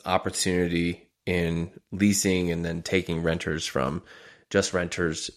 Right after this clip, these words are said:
nurturing them, becoming buyers of tomorrow.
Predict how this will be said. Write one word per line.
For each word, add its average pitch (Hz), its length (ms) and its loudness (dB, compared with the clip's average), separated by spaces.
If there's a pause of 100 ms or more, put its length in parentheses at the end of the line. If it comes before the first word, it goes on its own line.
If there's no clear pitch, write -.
nurturing 90 460 2
them, 80 280 0 (160)
becoming 85 720 -6 (100)
buyers 78 560 0
of - 160 -14
tomorrow. 80 460 -4